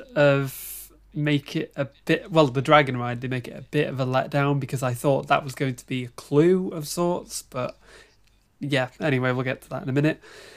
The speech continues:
And I don't really get all that much out of, um, Jon and Daenerys' scenes together. Like, they're obviously great actors, you know, Kit Harington and Emilia Clarke,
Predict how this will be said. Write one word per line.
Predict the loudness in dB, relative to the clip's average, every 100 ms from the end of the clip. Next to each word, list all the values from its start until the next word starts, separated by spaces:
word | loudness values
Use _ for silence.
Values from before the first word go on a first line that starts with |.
| -20 _
And | 2
I | 4
don't | 4 2 2 -6 2
really | 4 4
get | 2 0 0
all | 2 0
that | 0 -2
much | -4 -6 -2
out | 0 0
of, | -4 -4 -2
um, | -2 -2 -6 -10 -14 -20 -14
Jon | 0 4 4
and | 2
Daenerys' | 0 2 2 0 -4
scenes | -6 0 2 2 -2 -8
together. | -12 -14 -14 -8
Like, | -6 -6 -8 -20 -20 -20 _ _ 6
they're | 10
obviously | 10 8 4 2
great | 4 4 6
actors, | 4 -2 -4 -4 -4 -4 -6 -6
you | -6
know, | -6 -4
Kit | -4
Harington | -2 -4 -4 -4 -2
and | -4 -4
Emilia | 0 0 0 -4
Clarke, | 2 6 6 4 -10 -20